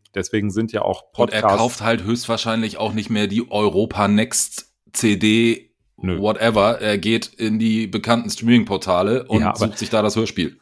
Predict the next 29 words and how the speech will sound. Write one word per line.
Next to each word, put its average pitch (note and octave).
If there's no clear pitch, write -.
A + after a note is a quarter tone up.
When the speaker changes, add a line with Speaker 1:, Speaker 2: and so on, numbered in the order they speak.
Speaker 1:
Ja, G2+
aber G#2
das G2+
hast G#2+
du A2
früher G#2
auch G#2
nicht G#2+
gemacht. E2
Früher G2+
hast G#2+
du A#2
dir G2
auch G2+
nicht, -
äh, G2+
n-, A2
ne G#2
Europa-Hörspiel A#2
gekauft, A#2+
sondern G#2+
hast G#2
dir A2+
T A2+
K G#2
K G2
G A2
geholt, E2+
ja? A2